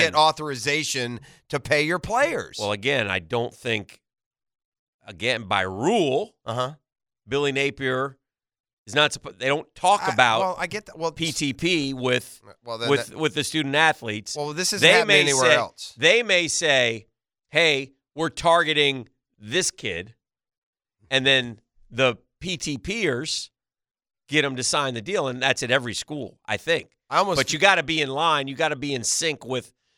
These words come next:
Speaker 1: with how much you have and what you can promise, et cetera, et cetera. Anyway, it's just a mess, and I, it is what it is. But, yeah, so, um, enough about that. It, it's, uh, but it's, it's,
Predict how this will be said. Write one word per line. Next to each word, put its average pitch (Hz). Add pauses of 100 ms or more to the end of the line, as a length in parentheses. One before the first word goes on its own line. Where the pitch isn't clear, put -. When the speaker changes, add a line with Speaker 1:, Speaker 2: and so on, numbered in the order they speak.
(200)
Speaker 1:
with 135
how 139
much 147
you 131
have 135
and 117
what 135
you 139
can 113
promise, 123
et 101
cetera, 113
et 101
cetera. 151
Anyway, 123
it's 117
just 160
a 110
mess, 101
and 87
I, 131 (400)
it 120
is 123
what 113
it 101
is. 110
But, 98
yeah, 107
so, 98 (500)
um, 92 (100)
enough 123
about 92
that. 95
It, 90 (120)
it's, -
uh, 82 (400)
but 101
it's, -
it's, -